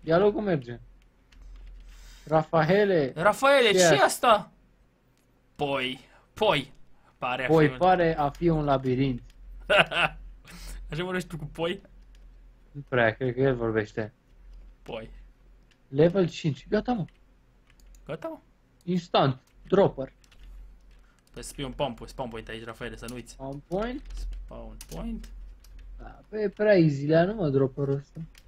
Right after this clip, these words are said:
Speaker 2: Păi unde e apa?
Speaker 1: Nu prea e easy, lea, nu.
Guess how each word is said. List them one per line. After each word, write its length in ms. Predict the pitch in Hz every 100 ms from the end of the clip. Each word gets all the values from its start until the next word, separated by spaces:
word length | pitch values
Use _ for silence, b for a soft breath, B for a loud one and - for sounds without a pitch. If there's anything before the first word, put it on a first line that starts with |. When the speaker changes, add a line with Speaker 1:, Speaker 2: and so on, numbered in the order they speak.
| -
Speaker 2:
Păi 120 | -
unde 140 | 156 143
e 40 |
apa? 260 | 113 113 - - - - - - - - - - - _ _ _ _ _ _ - - - - - - - - - - - - - - - - - - _ _
Speaker 1:
Nu 100 | 147
prea 260 | 160 165 135
e 100 | 120
easy, 240 | 113 113
lea, 200 | 113 110
nu. 120 | 110